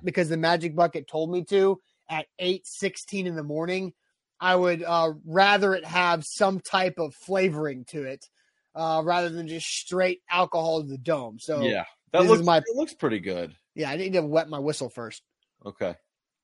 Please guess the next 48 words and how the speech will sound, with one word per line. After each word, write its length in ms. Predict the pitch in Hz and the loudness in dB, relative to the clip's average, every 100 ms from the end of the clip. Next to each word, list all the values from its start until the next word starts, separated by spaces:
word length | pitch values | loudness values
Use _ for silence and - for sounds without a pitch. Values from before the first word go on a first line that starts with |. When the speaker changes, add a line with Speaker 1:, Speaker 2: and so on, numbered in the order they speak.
| _ _ _ - - - | _ _ _ -18 -16 -8
Speaker 1:
So, 400 | 160 120 104 - | -2 -2 -4 -8
uh, 260 | 151 139 135 143 | -6 -6 -8 -2
that's 280 | 190 180 | 0 0
just 160 | 208 135 | -2 0
water. 400 | 151 160 131 117 | 4 4 4 0
I'm 80 | 160 | -4
not 180 | 156 - | -4 -4
chasing 460 | - 175 - 156 | -2 0 -2 -8
it 60 | 139 | -6
with 100 | 143 | -6
anything 260 | 143 147 | -6 -6
like 220 | 139 127 143 | -8 -6 -6
you 100 | 135 | -6
did 260 | 120 110 | -6 -10
there, 200 | 113 107 | -12 -12
Jack. 180 | 101 113 | -4 6
Speaker 2:
Well, 160 | 190 190 | 8 10
I 140 | 185 | 8
drink 280 | 156 196 127 | 6 -2 -4
cold 300 | - 180 139 | -2 -2 -2
sake 440 | - 143 151 - | 0 2 2 -2
in 140 | 107 92 | -6 -6
the 60 | |
morning. 380 | 92 92 95 110 | -8 -8 -8 -4
No 100 | 139 | -2
one 160 | 196 160 | -2 0
likes 280 | 139 135 | -2 -2
to 100 | 127 | -8
taste 260 | - 131 123 | -4 -4 -4
a 60 | 110 | -6
cold 320 | 123 123 - | -4 -4 -6
sake 440 | - 107 107 107 | -2 0 0 -2
on 120 | 92 | -4
their 120 | 90 82 | -6 -6
breath 280 | 92 90 | -6 -6
at 80 | 98 | -6
eight 180 | 101 110 | -4 -4
in 60 | 90 | -6
the 80 | 90 | -10
morning. 360 | 85 76 60 _ _ _ _ _ _ _ _ | -10 -12 -14 _ _ _ _ _ _ _ _
Pecan 420 | 165 135 196 214 170 | -2 6 8 8 8
vodka 340 | 170 165 170 | 6 6 2
you 160 | 156 139 | -2 -4
can 140 | 127 | -4
work 240 | 120 107 | -2 -4
with. 160 | 85 78 _ _ _ _ _ _ _ _ _ _ _ _ | -8 -18 _ _ _ _ _ _ _ _ _ _ _ _
Speaker 1:
I 120 | 156 | -2
guess. 580 | 143 202 156 - - | 8 10 8 2 -6